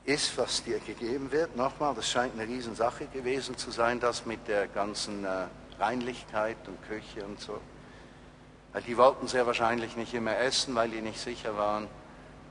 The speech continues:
ob das von, ja, sauer war. Heilt die Kranken,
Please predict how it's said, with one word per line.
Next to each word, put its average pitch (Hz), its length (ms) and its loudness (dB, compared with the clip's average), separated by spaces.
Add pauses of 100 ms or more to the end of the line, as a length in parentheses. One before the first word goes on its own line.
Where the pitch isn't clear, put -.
(120)
ob - 180 -10
das - 340 -4 (400)
von, 101 240 -6 (1200)
ja, 107 200 -2
sauer 95 420 0
war. 53 180 -8 (1500)
Heilt 190 500 12
die 165 60 -2
Kranken, 170 800 2